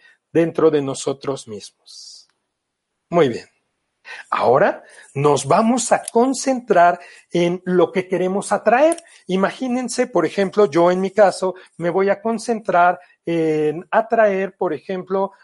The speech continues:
una nueva socia o socio para que organice mis talleres. Es un ejercicio, es un juego.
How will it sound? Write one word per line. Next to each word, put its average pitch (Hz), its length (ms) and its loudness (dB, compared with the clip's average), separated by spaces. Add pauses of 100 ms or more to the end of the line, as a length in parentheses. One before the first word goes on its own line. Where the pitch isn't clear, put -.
(100)
una 190 340 -2
nueva 175 380 2
socia 170 560 0
o 156 100 2
socio 185 540 -4 (260)
para 160 260 2
que 170 80 -4
organice 165 440 -2
mis 185 180 -8
talleres. 285 640 -2
Es 302 180 -10
un 349 120 -12
ejercicio, - 460 -8
es - 120 -8
un 170 80 -10
juego. - 360 -10